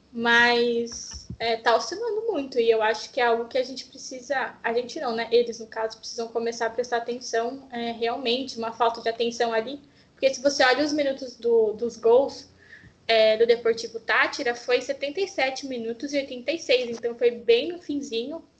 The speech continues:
Aí eu não sei se teve algum cansaço, se foi realmente problema de, de atenção, mas é algo que, que liga uma,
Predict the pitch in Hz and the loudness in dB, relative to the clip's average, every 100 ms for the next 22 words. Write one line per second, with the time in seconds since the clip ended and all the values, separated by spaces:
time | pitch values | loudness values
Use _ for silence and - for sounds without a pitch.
0 | _ - 247 247 240 240 254 - 240 226 | _ 0 0 0 -2 -2 -2 0 2 0
1 | 220 214 214 - 247 262 262 254 - - | -6 -10 -12 -2 0 2 0 -8 -12 -4
2 | 226 233 220 226 - 247 214 220 220 214 | -4 -4 -10 -14 -10 -8 -6 -8 -8 -12
3 | 220 226 214 208 214 214 220 - 233 - | -10 -10 -10 -6 -6 -6 -18 -8 -6 -6
4 | - _ _ _ - 233 240 240 240 226 | -12 _ _ _ -10 -4 -2 0 2 2
5 | 233 247 - 285 269 269 247 233 233 262 | 2 -4 -12 -10 -10 -10 -6 -4 -4 -6
6 | 269 262 240 233 | -4 -2 -2 -6